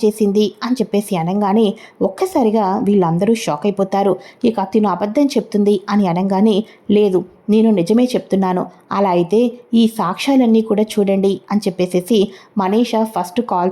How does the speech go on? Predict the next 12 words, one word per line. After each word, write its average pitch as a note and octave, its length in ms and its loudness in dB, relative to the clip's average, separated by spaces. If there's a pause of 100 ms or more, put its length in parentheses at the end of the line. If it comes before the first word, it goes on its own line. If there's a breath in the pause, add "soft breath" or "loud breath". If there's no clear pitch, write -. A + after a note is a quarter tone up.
చేసి, G#3+ 340 2 (260 loud breath)
"మిత్ర A#3 280 2
జీవితంతో A#3+ 540 0
ఆడుకుంటున్నాను, F#3+ 880 0 (260 loud breath)
నువ్వు A3+ 200 2
అర్జెంటుగా C4 640 0
అందరికీ A3 480 0
కూడా A3 200 0
కాల్ F3+ 280 -2 (100)
చేసి G#3+ 360 0 (260 loud breath)
మనం A3 220 2
ఫేర్‌వెల్ A#3+ 440 0